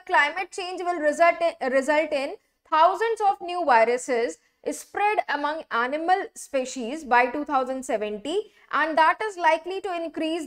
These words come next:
the risk of emerging infectious diseases, ठीक है, jumping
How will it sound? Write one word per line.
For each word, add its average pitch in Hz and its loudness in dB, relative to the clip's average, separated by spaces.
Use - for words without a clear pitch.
the 254 4
risk 302 -2
of 277 4
emerging 269 -4
infectious 294 -4
diseases, 233 -2
ठीक 277 -6
है, 311 -2
jumping 294 0